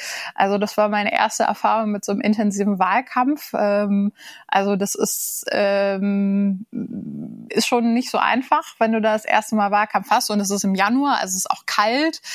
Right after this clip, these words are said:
Ähm, du gehst da, äh, Plakate aufhängen, ne? Es ist abends, es ist irgendwie dunkel und dann meckern dich da Leute an, da fühlt man sich nicht so wohl, ne? Mit, als auch gerade als Frau, als Anfang zwanzig oder so,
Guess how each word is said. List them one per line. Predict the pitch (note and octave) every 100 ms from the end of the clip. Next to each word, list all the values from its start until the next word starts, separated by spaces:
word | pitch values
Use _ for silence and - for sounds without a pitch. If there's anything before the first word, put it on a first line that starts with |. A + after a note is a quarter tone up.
| - - -
Ähm, | F#3+ G3 G3 G3+ G3+ G#3 G#3 G3
du | G3+
gehst | G#3 - G#3
da, | G3+ G#3 G#3
äh, | - G3+ G3+ G3+
Plakate | G3 G#3 G3 G#3+ A3+ -
aufhängen, | A3 A3+ - G#3+ A3+ A#3 A#3 - - -
ne? | A3 A3+
Es | G3+
ist | G#3 -
abends, | - G#3 G#3+ G#3
es | G3
ist | G3+ -
irgendwie | G3 -
dunkel | F3 G3+ A3 G#3+ G#3 G#3 G#3
und | G3 G3
dann | F#3+ G3 G3 G3
meckern | G3+ G3 G3+ G3+
dich | G3+ -
da |
Leute | F#3+ F#3 G#3 - -
an, | G#3+
da | F#3+
fühlt | - A#3
man | G#3+ G3+
sich | G3+
nicht | G#3+ -
so | F#3+ F3
wohl, | F3 G3+ C4 C4+
ne? | A3 B3+
Mit, | A3 G#3 - -
als | - G3+
auch | - F#3+ - - -
gerade | F#3+ G#3
als | -
Frau, | - A3 G#3
als | G3
Anfang | G3+ G3 F#3+ -
zwanzig | G#3 A3+ - A3+ G3+
oder | G#3
so, | G3 G3+